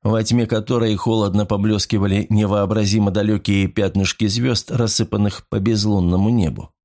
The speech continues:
Наш капитан, чьи оскорблённые чувства, очевидно, лишили его благословенного утешения сном, только что поднялся на мостик и теперь расхаживал по нему, как леопард в клетке,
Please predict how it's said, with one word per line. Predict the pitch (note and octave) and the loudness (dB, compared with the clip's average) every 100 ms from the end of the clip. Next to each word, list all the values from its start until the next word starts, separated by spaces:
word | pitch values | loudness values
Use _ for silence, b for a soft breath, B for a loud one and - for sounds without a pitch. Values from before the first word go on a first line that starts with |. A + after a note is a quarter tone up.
| _ - | _ -4
Наш | C3 A#2 A2 | 0 0 0
капитан, | B2 A2+ A#2 A#2+ G#2+ | -2 -2 -2 0 0
чьи | G#2+ A2 | 2 0
оскорблённые | G#2 - A2+ G#2+ A2 G2 G2+ G2 | 0 -2 -2 0 2 2 0 0
чувства, | - F#2+ - F2+ E2 | -2 -2 -2 -2 -2
очевидно, | - F2+ E2 F2+ | 0 0 0 0
лишили | F#2 F#2 G2 F#2 | 0 0 0 0
его | F#2 F#2 G2 C#2 | 0 0 -2 -2
благословенного | F2 G2 F#2+ - G2+ G2+ F#2+ F#2 F#2+ | -2 -2 -2 -2 0 0 0 2 0
утешения | F#2 G#2 F#2 F#2 F#2 F#2+ | 0 -2 -2 -2 0 0
сном, | - F3 D#3+ B2+ B B | -2 -2 -2 -2 B B
только | - G#2 G2+ | -4 -2 -2
что | F#2 G#2 | -4 -2
поднялся | G#2 G2+ G#2+ G2+ - | -2 0 0 0 0
на | G#2 A2+ | 0 0
мостик | E3 E3+ - D3+ | 0 -2 -2 -2
и | C3+ | 0
теперь | C3 B2+ F3 C#3+ | 0 0 -2 -2
расхаживал | B2+ C3 - - G#2 D#2 D2+ D2 | -2 -2 -2 -2 -2 0 -2 -2
по | E2 | -2
нему, | F2+ F2+ F2 | 0 0 -2
как | F#2 E2+ - - | -2 -6 -6 -4
леопард | G2 F#2 - E2 E2 | 0 -2 -2 -4 -4
в | - | -8
клетке, | - A#2+ A2 - F2 | -4 -4 -2 -2 -4